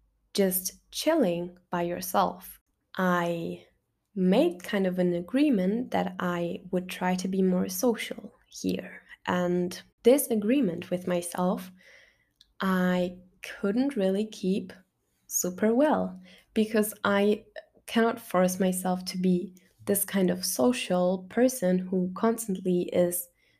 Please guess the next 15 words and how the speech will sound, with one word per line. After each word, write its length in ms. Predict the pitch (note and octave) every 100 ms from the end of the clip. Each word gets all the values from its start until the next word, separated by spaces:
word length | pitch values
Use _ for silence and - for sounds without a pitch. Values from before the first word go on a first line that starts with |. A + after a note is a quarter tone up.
| _
triggered 580 | - C#4 C#4+ G3+ G3 G3+
by 360 | F#3+ F#3 F3 F3+
the 360 | F3+ F3 F3 F#3
fear 220 | - A3
of 160 | F3+ -
missing 400 | F3+ F#3 G3 F#3+
out, 320 | C4+ A#3+ C#4+ - _ _ _ -
on 160 | F#3 F3+
something 600 | F3+ F3+ F#3 G3 G#3+ G#3+ -
and 380 | - F#3 F#3 F#3
therefore 580 | F#3 F#3+ F#3 - G3+ G#3
doing 360 | G3 F#3+ F#3 F#3
everything 560 | F#3 F#3 F3+ - F3
in 140 | E3+ F3
town. 400 | - F3 F3